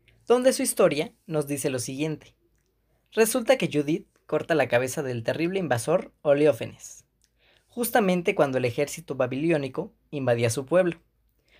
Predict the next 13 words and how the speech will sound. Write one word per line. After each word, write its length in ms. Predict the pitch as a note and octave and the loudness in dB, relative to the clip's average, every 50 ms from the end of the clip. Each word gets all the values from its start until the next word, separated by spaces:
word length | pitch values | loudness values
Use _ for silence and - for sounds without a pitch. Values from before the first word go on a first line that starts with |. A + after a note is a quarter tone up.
| _ _ _ | _ _ _
por 160 | - D#3+ D#3+ D3 | 0 0 2 4
lo 160 | D3 C#3 - | 4 2 2
que 80 | F3 | 2
una 140 | F3 G3+ B3 | 0 2 2
de 100 | A3+ F#3 | 2 2
sus 220 | - C#3+ B2+ A#2+ D3 | 2 0 -4 -6 -6
estrategias 800 | C3+ - - C3+ C3 - E3 D#3+ D3+ - F3 F#3+ A3 - - _ | -6 -4 -2 -2 -2 0 -2 -4 -4 -2 -2 -2 -2 -4 -10 _
fue 220 | _ - - E3+ | _ -2 0 0
seducirlo 680 | E3 - F#3+ D3+ C3+ B2+ A#2 - E3+ F3+ F3 G3 F#3+ F#3+ | 2 2 2 2 0 -2 -4 -4 -4 -4 -4 -2 0 0
y 120 | E3+ C#3+ | 0 0
embriagarlo 720 | C3+ B2 A2+ B2 B2 B2 A#2+ C3+ D#3 D#3+ E3 E3+ F#3+ - - _ - | -2 -4 -4 -2 -2 0 2 2 0 0 0 -2 -2 -4 -6 _ -8
una 220 | D#3+ D3+ D3 C#3+ | -4 -2 -2 -2
noche 440 | D3+ E3+ F3+ F3 - - G3 A3+ - | -2 -2 -4 -4 -4 -6 -8 -8 -10